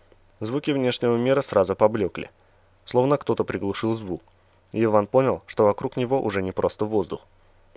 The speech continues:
Он замер и, работая только мышцами шеи, осторожно повернул голову из стороны в сторону, осматриваясь. На первый взгляд он просто лежал на красно-бурой,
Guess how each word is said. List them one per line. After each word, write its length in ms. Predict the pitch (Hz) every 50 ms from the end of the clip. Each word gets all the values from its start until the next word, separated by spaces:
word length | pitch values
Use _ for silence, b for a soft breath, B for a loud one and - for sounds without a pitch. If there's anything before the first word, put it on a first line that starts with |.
| _ -
Он 140 | - 104 104
замер 340 | 98 110 120 - 120 - - -
и, 60 | 107
работая 400 | 104 104 104 117 127 - 123 113
только 300 | - - 113 101 - 113
мышцами 420 | 110 104 104 - - - 95 92 90
шеи, 340 | - - 104 110 120 123 - -
осторожно 480 | - - - - 90 92 95 107 110
повернул 460 | 101 - 101 95 95 95 95 92 90
голову 340 | 90 87 107 120 127 117 107 -
из 100 | - -
стороны 360 | - - - 92 90 85 92 101
в 60 | -
сторону, 380 | - - 101 87 - 67 - - b b b b b b b -
осматриваясь. 760 | - 117 120 - 110 95 - - - - - - - - _ b b b b b b b b b b
На 100 | b 107
первый 280 | 107 123 127 131 127 123
взгляд 340 | 117 120 123 139 147 - -
он 160 | - 110 104
просто 300 | - - 120 135 - -
лежал 280 | 123 113 110 104 117 117
на 100 | 110 101
красно-бурой, 760 | 95 - - 123 - - 131 107 95 98 110 123 123 95 82